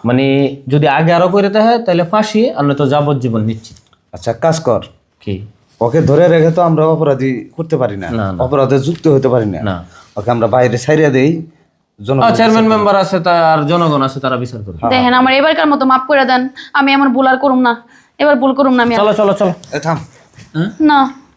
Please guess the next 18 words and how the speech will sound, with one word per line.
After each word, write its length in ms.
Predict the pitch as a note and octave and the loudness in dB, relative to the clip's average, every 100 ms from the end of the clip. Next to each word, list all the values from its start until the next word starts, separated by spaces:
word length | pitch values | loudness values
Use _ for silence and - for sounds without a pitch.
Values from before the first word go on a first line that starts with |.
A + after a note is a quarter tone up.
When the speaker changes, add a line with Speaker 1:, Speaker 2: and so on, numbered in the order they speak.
| _ - | _ -8
Speaker 2:
কাকুতি 320 | C3 B2 A2+ | -6 -6 -10
মিনতি 320 | A#2 A2+ A2 | -8 -8 -10
করতেছে, 440 | G#2+ A2 G#2+ G#2+ B2 | -10 -8 -6 -4 -2
এ, 260 | - F#2 - | 0 -2 -2
এ, 100 | G2 | -2
দেই 480 | A#2 A#2 F#2+ D2+ - _ | 2 2 2 -2 -8 _
কিছু 340 | - G#2 G#2 G2+ - | -8 -4 -4 -4 -2
কই 400 | A2 G2+ D#2+ - | 0 0 -2 -8
শোনে 280 | - B2+ A#2 | -6 -2 -2
নাকি? 280 | G2+ F2+ D#2 - - - _ _ | -2 -4 -12 -20 -20 -20 _ _
শোনো, 280 | - G#2+ F#2 - - _ _ _ _ _ _ _ _ - - | -8 -6 -6 -10 -18 _ _ _ _ _ _ _ _ -20 -8
তোমাকে 300 | F#2 F#2+ G#2+ | -4 -2 0
আমরা 420 | G#2 G#2+ B2+ C#3 - - - - _ _ _ _ _ | 0 0 -2 -6 -12 -20 -20 -20 _ _ _ _ _
ওদের 240 | A#2+ G#2+ A2+ | -2 0 0
হাত 140 | A2 | -2
থেকে 160 | G#2 G#2 | -2 -2
বাঁচাইতে 460 | G#2+ D#3 D#3 A#2 | -2 0 0 0
পারি 240 | F#2 E2+ | -2 -6